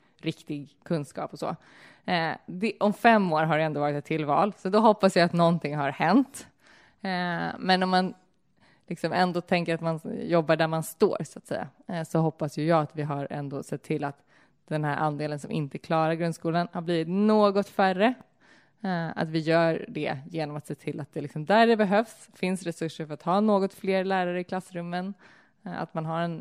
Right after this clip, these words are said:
liksom tillräcklig och närvarande elevhälsa som kan stötta de barn som mår dåligt eller som har särskilda behov.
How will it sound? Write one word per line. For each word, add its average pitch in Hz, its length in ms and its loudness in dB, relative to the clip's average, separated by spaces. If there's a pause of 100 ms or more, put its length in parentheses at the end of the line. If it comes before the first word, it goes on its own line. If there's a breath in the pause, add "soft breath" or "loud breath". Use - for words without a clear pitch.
liksom 151 160 -14
tillräcklig 175 600 0
och 165 60 -2
närvarande 165 500 2
elevhälsa 160 640 -2
som 156 140 -10
kan 156 100 -8
stötta 156 340 -6
de 147 200 -6
barn 151 260 -4
som 151 260 -10
mår 175 260 0
dåligt 175 520 2
eller 139 140 -4
som 143 180 -12
har 165 180 0
särskilda 170 460 -2
behov. 175 420 -4